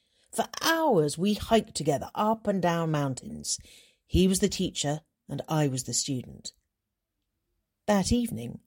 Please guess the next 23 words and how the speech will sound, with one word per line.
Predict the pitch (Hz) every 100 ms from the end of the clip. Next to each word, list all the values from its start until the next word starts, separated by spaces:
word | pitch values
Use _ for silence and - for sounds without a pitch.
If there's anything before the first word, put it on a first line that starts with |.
| _ _ -
we | 170
found | 185 202 196
ourselves | 175 - 160 147 147
around | 147 151 147 147
another | 180 247 -
fire, | - 123 120 - - _ _ _ -
preparing | 247 220 165 143 139
our | 135
food | - 147
together | - - 101 107
yet | 120 113 -
again. | 123 131 104 101 - _ _ _ _ _ _ _ _ _ _ _ _ _ _ -
With | 285
our | 339
meal | 339 247 214 156
plated, | - 147 139 139 - - _ _ - -
he | 220 220
opened | 180 175 165 151 -
our | 156 147
next | 220 - -
conversation | 139 127 - 117 - 185
with | 226
this. | - - - -